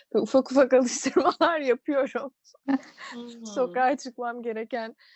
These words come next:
Speaker 1: zamanların işte beşinin ikisinde falan ama koşarak eve dönüyorum. Gerçekten nasıl hayatıma geri adapte edeceğimi bilmiyorum yani.
Speaker 2: Hmm, koşarak eve dönmek duyduk. Başka nasıl
Speaker 1: Evet.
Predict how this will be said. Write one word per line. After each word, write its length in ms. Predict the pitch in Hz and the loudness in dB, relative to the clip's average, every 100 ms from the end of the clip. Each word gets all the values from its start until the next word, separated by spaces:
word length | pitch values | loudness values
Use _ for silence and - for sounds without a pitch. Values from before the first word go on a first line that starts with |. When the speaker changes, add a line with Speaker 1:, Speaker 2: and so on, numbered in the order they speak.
| _ 208 | _ -12
Speaker 1:
zamanların 760 | 214 220 220 226 226 226 233 - | -8 -6 -8 -6 -6 -6 -10 -14
işte 320 | - 208 190 | -8 -6 -2
beşinin 540 | 220 226 - 233 220 214 | -4 -4 -8 -8 -8 -8
ikisinde 580 | 202 208 - 196 185 196 | -10 -10 -8 -6 0 0
falan 420 | - 196 226 330 | 2 0 0 -4
ama 260 | 202 202 240 269 | -4 -4 -4 -6
koşarak 460 | 202 - 220 226 | -6 0 0 2
eve 220 | 214 208 208 | 2 0 0
dönüyorum. 480 | 196 175 160 160 240 - | 0 -2 -2 -4 -8 -4
Gerçekten 580 | - 190 208 220 214 214 | 2 4 4 0 0 2
nasıl 240 | 208 - 220 | 0 0 2
hayatıma 460 | 208 190 - 202 | 4 4 2 -2
geri 220 | 185 185 | 0 0
adapte 400 | 185 175 185 - | 2 0 -2 -4
edeceğimi 420 | 202 190 185 190 214 | -4 -2 -4 -2 -2
bilmiyorum 560 | 208 208 220 185 160 151 | -2 -4 -4 -4 -4 -6
yani. 300 | 156 156 160 180 170 - - - _ _ 196 | -10 -12 -14 -18 -20 -20 -20 -20 _ _ -16
Speaker 2:
Hmm, 440 | 190 190 160 147 - | -14 -14 -14 -16 -14
koşarak 420 | 185 185 185 196 202 | -12 -6 0 2 2
eve 180 | 170 175 _ 165 | -2 -4 _ -10
dönmek 440 | 175 180 _ _ _ _ _ | -10 -10 _ _ _ _ _
duyduk. 640 | 175 165 156 165 - - - - _ | -4 -2 -4 -8 -10 -18 -20 -20 _
Başka 340 | 165 170 196 | -6 -2 0
nasıl 120 | 175 | 2
Speaker 1:
Evet. 200 | 175 196 | 2 0